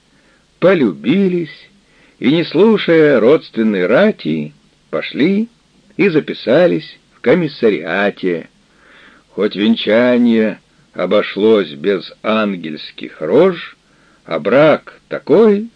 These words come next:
что водой не разольешь. Куда церковный?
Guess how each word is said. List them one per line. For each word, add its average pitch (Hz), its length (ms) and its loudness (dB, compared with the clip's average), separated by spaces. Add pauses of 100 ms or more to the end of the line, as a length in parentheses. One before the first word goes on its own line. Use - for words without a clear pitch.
(200)
что 156 400 0
водой 113 540 0
не 80 120 -8
разольешь. 76 840 -8 (540)
Куда 139 540 4
церковный? 82 920 -4